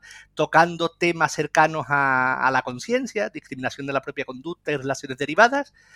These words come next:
Eh, después estuve trabajando de profesor de psicología del aprendizaje en la uned durante casi diez años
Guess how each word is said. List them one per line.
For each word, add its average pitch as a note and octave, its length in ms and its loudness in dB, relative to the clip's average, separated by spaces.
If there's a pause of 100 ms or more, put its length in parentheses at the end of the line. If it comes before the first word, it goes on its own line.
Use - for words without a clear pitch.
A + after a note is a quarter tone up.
(600)
Eh, D#3+ 720 6
después F#3 720 2
estuve F#3 880 0
trabajando F3+ 600 4
de F3+ 100 0
profesor F3+ 500 -4
de E3+ 80 -4
psicología F3 480 -2
del E3+ 120 2
aprendizaje E3+ 680 2
en E3 120 0
la D#3+ 100 4
uned F#3+ 340 -2
durante C3 380 -6
casi B2+ 340 -4
diez D#3+ 220 -4
años G#3+ 300 4